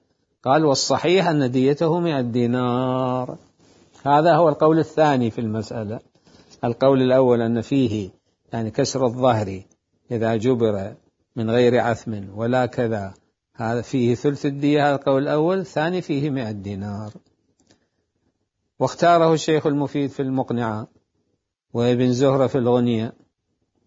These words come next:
وقطب الدين البيهقي في الإصباح، إصباح الشيعة،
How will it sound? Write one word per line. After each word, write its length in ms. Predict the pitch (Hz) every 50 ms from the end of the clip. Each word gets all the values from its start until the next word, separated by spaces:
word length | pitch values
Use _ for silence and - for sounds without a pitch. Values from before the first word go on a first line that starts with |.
| _ _ _ _ _ _ _ _ _ _ _ _ _ _ _ _ _ _ _ _ _ _ _ _ _ _ _ _ _ _ _ _ _ _ _ _ _ _ _ _
وقطب 360 | 123 120 - 135 127 - 131
الدين 680 | 135 131 123 123 131 143 147 147 135 127 127 135 - - - _ -
البيهقي 640 | 110 104 123 123 123 113 117 117 - - 113 110
في 140 | 107 - 120
الإصباح، 640 | 110 127 113 - - 117 113 120 113 110 - - -
إصباح 300 | 110 - - 104 98 92
الشيعة، 580 | 95 - - - 117 104 101 90 95 98 117